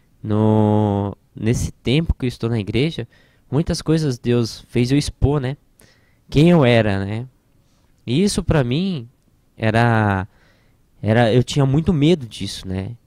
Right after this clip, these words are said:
De um dia meus pais saber por onde eu passei, né? Porque o mundo me falava que se um dia eles me, eles soubessem por onde eu passei,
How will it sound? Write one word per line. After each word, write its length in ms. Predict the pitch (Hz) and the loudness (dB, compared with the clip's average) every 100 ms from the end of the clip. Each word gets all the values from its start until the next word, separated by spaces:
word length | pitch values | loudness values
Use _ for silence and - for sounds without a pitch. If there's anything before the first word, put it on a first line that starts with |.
| _ _ | _ _
De 160 | - 113 | -4 0
um 100 | 127 | 0
dia 320 | 107 104 139 | -2 -2 0
meus 220 | 139 110 | 2 -2
pais 280 | - 113 135 | -2 -2 -2
saber 760 | - - - - 123 101 151 208 _ _ _ - | -4 -8 -8 -6 -2 0 0 0 _ _ _ 0
por 180 | 131 127 | 4 6
onde 200 | 170 180 | 4 2
eu 60 | |
passei, 520 | - 123 - 110 95 | 0 -2 -4 -4 -6
né? 280 | 95 95 110 123 _ _ _ _ _ _ _ _ _ - | -6 -6 -8 -12 _ _ _ _ _ _ _ _ _ 0
Porque 920 | 104 - 113 113 113 110 107 101 - - | 0 2 4 6 8 8 6 4 -2 -8
o 180 | - | -4
mundo 400 | 120 117 160 165 147 | -2 0 2 2 0
me 120 | 139 | -2
falava 540 | - 143 135 139 117 | -2 -2 0 0 -2
que 500 | - - 110 107 101 | -4 -4 -2 0 -2
se 180 | 95 - | -4 -4
um 80 | 120 | -4
dia 200 | 110 147 | 0 2
eles 240 | 185 165 | 2 0
me, 340 | 139 127 113 98 | -2 -4 -4 -6
eles 240 | - 110 104 | -6 -6 -4
soubessem 440 | - 104 120 135 | -4 0 2 0
por 100 | - | -2
onde 160 | 117 127 | -4 -4
eu 60 | 120 | -6
passei, 520 | 98 - - 160 | -6 -6 -2 -2